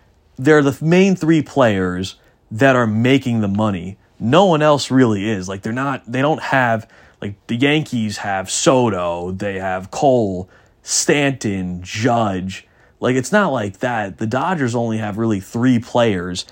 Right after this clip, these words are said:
that are making that type of money. So they have all the room in the world. Dodgers becoming the powerhouse, the evil empire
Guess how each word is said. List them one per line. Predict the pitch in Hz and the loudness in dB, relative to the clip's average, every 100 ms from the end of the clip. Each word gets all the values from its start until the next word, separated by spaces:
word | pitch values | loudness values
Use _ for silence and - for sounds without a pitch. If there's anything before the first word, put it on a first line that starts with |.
| _ | _
that | - 120 | -2 2
are | 107 | 2
making | 104 120 135 107 95 | 2 4 2 0 -4
that | 90 92 | -6 -6
type | - 95 95 | -6 -6 -8
of | 87 | -8
money. | 90 104 95 85 101 _ _ | -6 -4 -4 -6 -12 _ _
So | - - 104 | -10 -4 0
they | 151 | 2
have | 156 127 | 2 -2
all | 107 120 127 | -2 -2 0
the | 120 104 | 0 0
room | 113 113 104 | 2 2 2
in | 104 | 2
the | 95 | 0
world. | 87 98 95 90 90 - _ _ - 98 | -2 -2 -2 -2 -6 -12 _ _ -16 -2
Dodgers | 113 143 131 117 104 | 4 4 4 2 -2
becoming | - 101 110 107 95 | -4 -2 0 0 -2
the | 87 | -4
powerhouse, | - 113 107 104 95 | 0 2 2 0 -2
the | - 101 147 | -4 -4 0
evil | 170 135 - | 2 2 0
empire | 120 135 120 - 82 82 - - | -4 -4 -4 -4 -6 -8 -14 -20